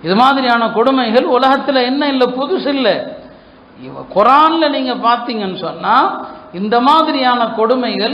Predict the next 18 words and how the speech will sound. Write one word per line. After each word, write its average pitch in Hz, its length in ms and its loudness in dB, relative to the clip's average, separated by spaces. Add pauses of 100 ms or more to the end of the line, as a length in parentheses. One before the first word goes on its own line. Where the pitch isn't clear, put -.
ஈமான் 294 440 2
கொண்ட 254 260 0
மக்களுக்கு 254 720 -2
எல்லா 254 440 2 (200)
காலத்திலையும் 240 680 0
நடந்தது. 208 500 0 (760)
அல்லாஹ் 240 300 2
வந்து 233 200 0
என்ன 226 180 2
செய்வான், 240 380 -2
சோதிப்பான். 247 600 0
சஹாபாக்கள் 226 680 2
சொல்லுவாங்க, 226 500 -2 (680)
"உனக்கு 233 360 -2
ஒரு 220 200 4
சோதனை 285 540 4
வந்துச்சுன்னு 240 600 -2
சொன்னா 160 460 -2